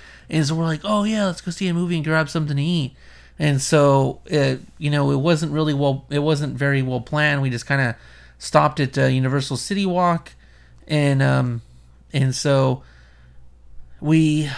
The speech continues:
were looking for just any close movie time to, like, whatever we could see, and we saw this movie Lucy, and we're like, "Oh, Scarlett Johansson, this is supposed to be, like, some sort of action movie. I'm sure it's gonna be great, you know, ScarJo, yeah, yeah, yeah."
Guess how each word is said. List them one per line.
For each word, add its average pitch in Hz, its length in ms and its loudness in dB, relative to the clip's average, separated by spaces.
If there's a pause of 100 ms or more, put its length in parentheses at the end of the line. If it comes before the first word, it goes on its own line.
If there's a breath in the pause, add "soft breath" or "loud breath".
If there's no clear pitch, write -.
(840 loud breath)
were 147 300 -2
looking 160 380 0
for 143 160 -2
just 139 200 -2
any 160 220 -2
close 147 320 -2
movie 151 220 -4
time 139 320 -2
to, 127 260 -2 (420 loud breath)
like, 147 220 0
whatever 143 300 4
we 143 160 0
could 131 160 -10
see, 196 260 0
and 160 80 0
we 143 100 0
saw 151 260 -2
this 139 180 -4
movie 139 220 0
Lucy, 147 400 0
and 135 100 -2
we're 135 80 0
like, 131 260 -2
"Oh, 208 240 2
Scarlett 170 400 -2
Johansson, 160 480 -4
this 151 180 -6
is 151 60 -12
supposed 147 220 -10
to - 40 -14
be, 160 60 -4
like, 147 120 -4
some 143 120 -6
sort 147 140 -4
of 147 60 -4
action 147 280 -4
movie. 156 340 -4 (420 loud breath)
I'm - 100 -20
sure 180 180 2
it's 143 120 -2
gonna 165 160 2
be 147 120 0
great, 156 480 0
you 139 100 0
know, 139 400 0
ScarJo, 143 640 -2
yeah, 143 140 -2
yeah, 139 140 0
yeah." 139 360 0